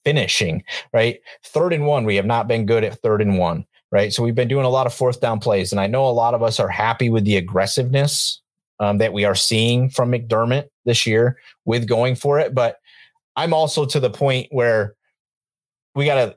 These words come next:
we gotta look at taking points when we can take points too, right? So if we're not always finishing, there's gotta be a little more just taking the points, I think, and,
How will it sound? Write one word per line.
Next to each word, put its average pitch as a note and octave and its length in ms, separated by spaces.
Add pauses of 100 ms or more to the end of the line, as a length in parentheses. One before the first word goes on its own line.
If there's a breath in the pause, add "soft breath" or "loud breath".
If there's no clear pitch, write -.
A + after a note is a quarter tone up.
we C#3 80
gotta C3+ 160
look C3 260
at A#2 100
taking A#2 380
points B2+ 460
when A2+ 100
we G#2+ 80
can G#2 160
take G#2 260
points - 460
too, G2+ 220
right? F#2+ 280
So G#2+ 200
if G2+ 80
we're A#2 80
not C3+ 180
always B2 240
finishing, A2+ 600
there's G#2 180
gotta A#2 180
be A#2+ 140
a A2 80
little A2+ 180
more A2 220
just G#2 160
taking A2 240
the G2+ 80
points, A2 400
I A#2+ 80
think, G#2 260
and, G2+ 240